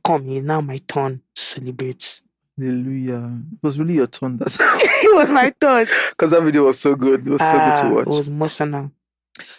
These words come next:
Speaker 2: Well, tell me about your, your relationship with your sisters now that you guys have gotten older.
Speaker 1: I have five, I have four sisters. With Nini, we're closer than ever.
Speaker 2: You and Nini?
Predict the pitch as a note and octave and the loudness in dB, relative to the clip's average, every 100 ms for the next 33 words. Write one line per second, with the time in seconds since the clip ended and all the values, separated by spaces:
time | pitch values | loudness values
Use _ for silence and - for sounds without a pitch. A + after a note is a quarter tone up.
0 | _ - G4 - _ - C4+ A#3 E3 D3+ | _ -2 -2 -2 _ -4 0 2 2 2
1 | - - - C3+ C3+ D3+ D3 - A#2+ - | 0 -6 -2 0 0 0 -2 0 -2 -2
2 | - - F#2+ A2 - - - A#2 A#2 A2+ | -4 -2 -2 -2 -6 -10 -10 -2 0 0
3 | B2 A2 A2 - G#2+ A2 G#2 G#2 - - | -2 -8 -8 -6 -2 -2 -2 -2 -4 -6
4 | G#2 F#2+ - - _ _ _ _ _ _ | -6 -6 -8 -10 _ _ _ _ _ _
5 | _ _ _ _ _ - E3 E3 - D3+ | _ _ _ _ _ 0 0 2 0 0
6 | C#3+ - D#3+ D#3+ - C#3+ C#3+ C#3 - C3+ | 0 0 2 2 0 -2 -4 -4 -2 -2
7 | C#3+ - _ _ _ _ _ _ _ _ | -6 -14 _ _ _ _ _ _ _ _
8 | _ _ _ _ _ _ _ _ _ - | _ _ _ _ _ _ _ _ _ -2
9 | E3+ F3 E3 - - _ _ _ - D#3+ | 2 2 0 -8 -18 _ _ _ -14 -4
10 | E3 E3+ E3 E3 _ _ _ _ _ _ | 0 0 0 -2 _ _ _ _ _ _
11 | _ _ _ _ _ _ D#3 C#3+ - D#3+ | _ _ _ _ _ _ -4 -2 -2 -2
12 | - D3 C3 C#3+ C#3+ C#3 C#3 _ _ _ | 0 -2 -2 -6 -6 -10 -12 _ _ _
13 | - C#3+ C3+ A#2 B2+ A2+ | -6 -2 0 0 -2 -4